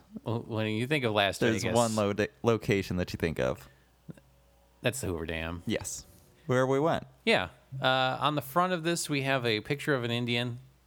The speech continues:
Speaker 1: The Paiute, Paiute, Paiute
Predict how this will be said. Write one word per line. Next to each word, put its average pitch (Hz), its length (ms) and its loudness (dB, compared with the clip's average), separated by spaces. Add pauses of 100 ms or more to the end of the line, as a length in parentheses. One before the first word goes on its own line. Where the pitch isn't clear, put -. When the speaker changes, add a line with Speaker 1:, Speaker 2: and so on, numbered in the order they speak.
(640)
Speaker 1:
The 92 320 0 (600)
Paiute, 110 440 -2 (180)
Paiute, 123 480 -4 (920)
Paiute 139 640 -4